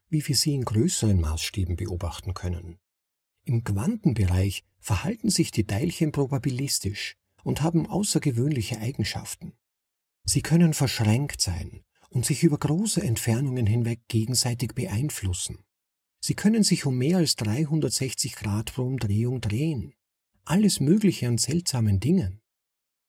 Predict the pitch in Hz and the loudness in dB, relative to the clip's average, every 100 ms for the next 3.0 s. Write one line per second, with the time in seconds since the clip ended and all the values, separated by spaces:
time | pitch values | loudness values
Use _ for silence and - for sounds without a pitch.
0 | - 92 131 - 135 - 117 - - _ | -2 0 0 0 -2 0 0 -2 -10 _
1 | - - - 202 175 110 175 180 104 117 | -8 -4 0 2 2 2 0 2 0 -2
2 | 110 92 113 170 117 110 101 98 101 | -4 -4 0 0 0 0 2 2 0